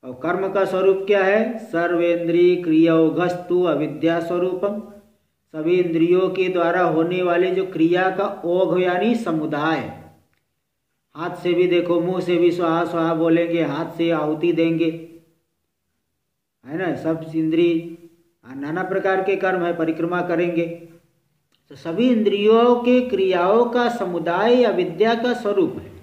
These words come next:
इस तरह से विद्या और अविद्या के स्वरूप में देखो अंतर है, हेतु में अंतर दिखाए, स्वरूप में अंतर,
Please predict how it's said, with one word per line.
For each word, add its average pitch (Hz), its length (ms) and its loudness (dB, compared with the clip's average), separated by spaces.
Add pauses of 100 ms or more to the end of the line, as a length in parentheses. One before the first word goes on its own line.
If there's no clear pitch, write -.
(1160)
इस 180 260 -4
तरह 185 240 2
से 196 160 0
विद्या 180 640 2
और 208 120 4
अविद्या 175 560 2
के 202 220 2
स्वरूप 170 560 0
में 175 160 -2
देखो 170 240 -2
अंतर 160 340 -2
है, 123 60 -4
हेतु 185 380 0
में 220 140 2
अंतर 190 320 -2
दिखाए, 147 480 -8 (800)
स्वरूप 202 300 2
में 226 200 0
अंतर, 156 500 -4